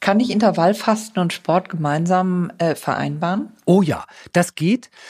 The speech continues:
Speaker 2: Ähm, äh, wenn es sich um Spitzensport handelt, würde ich raten, das, äh, mit einem Ernährungsprofi zu, äh, besprechen.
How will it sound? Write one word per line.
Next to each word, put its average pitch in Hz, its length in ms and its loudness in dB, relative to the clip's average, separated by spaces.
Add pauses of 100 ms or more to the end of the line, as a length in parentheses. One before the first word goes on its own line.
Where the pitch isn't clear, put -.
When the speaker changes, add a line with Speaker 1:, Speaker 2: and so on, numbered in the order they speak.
(300)
Speaker 2:
Ähm, 160 640 4
äh, 151 240 -2
wenn 165 300 4
es 208 240 -2
sich - 240 -2
um 151 160 2
Spitzensport 208 1120 0
handelt, 190 600 0
würde 202 460 0
ich 185 420 -4
raten, 175 800 0
das, - 480 -2 (100)
äh, 147 420 2
mit 147 280 -6
einem 139 220 0
Ernährungsprofi 170 840 -2
zu, 156 500 0
äh, 135 240 0
besprechen. 147 760 -2